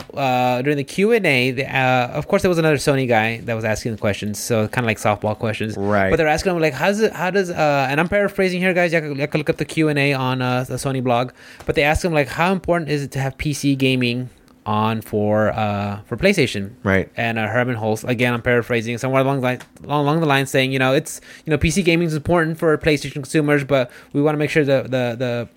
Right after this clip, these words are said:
Speaker 1: uh, the PlayStation is a first, is a place where you get the Sony exclusive first.
Speaker 2: Right.
Speaker 1: And then somewhere down the long lines,
Speaker 2: Makes sense.
Speaker 1: you'll get some P C releases. So it's like,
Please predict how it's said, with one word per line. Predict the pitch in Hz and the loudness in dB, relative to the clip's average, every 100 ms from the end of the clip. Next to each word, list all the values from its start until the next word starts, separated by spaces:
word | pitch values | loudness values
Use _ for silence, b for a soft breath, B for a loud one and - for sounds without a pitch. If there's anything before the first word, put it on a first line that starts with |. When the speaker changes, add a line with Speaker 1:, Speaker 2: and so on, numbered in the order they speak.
| _ _ - | _ _ -14
Speaker 1:
uh, | 123 | -8
the | 127 | -4
PlayStation | 156 156 147 156 | 0 0 0 -2
is | 135 127 | -2 -4
a | |
first, | - 147 147 - - | -2 0 0 -2 -10
is | 139 | -8
a | 123 - _ _ _ - | -8 -10 _ _ _ -4
place | 165 170 165 | 0 2 2
where | |
you | 131 135 | 2 2
get | 147 - | 0 0
the | 139 135 123 | 2 2 2
Sony | - 147 | 0 0
exclusive | 131 - 147 135 | 0 0 -2 -2
first. | - 202 202 208 - | -2 0 2 0 -4
Speaker 2:
Right. | 113 92 92 B B | 0 2 2 B B
Speaker 1:
And | 135 | 0
then | 139 131 | 2 2
somewhere | 156 147 135 | 2 2 2
down | 135 | 2
the | 131 | 4
long | 127 127 131 | 2 2 0
lines, | 123 123 120 123 - - - _ _ - | 0 0 0 -6 -8 -14 -16 _ _ 0
Speaker 2:
Makes | 131 - | 0 2
sense. | 110 | 2
Speaker 1:
you'll | 131 | 4
get | 123 123 | 4 0
some | 120 | -2
P | - 117 | -4 -4
C | 104 113 107 - B B | -2 -2 -2 -6 B B
releases. | 123 110 113 101 110 - - B B | 0 4 4 2 0 -4 -12 B B
So | B 170 | B 0
it's | 175 | 2
like, | 185 170 | 0 -2